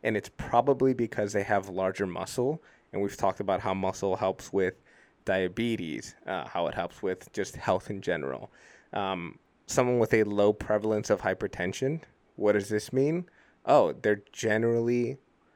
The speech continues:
doing some sort of cardio, whether that's through lifting or cardio itself. Like,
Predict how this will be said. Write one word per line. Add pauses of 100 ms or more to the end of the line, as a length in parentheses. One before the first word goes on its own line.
(240)
doing
some
sort
of
cardio, (100)
whether
that's
through
lifting
or
cardio
itself.
Like,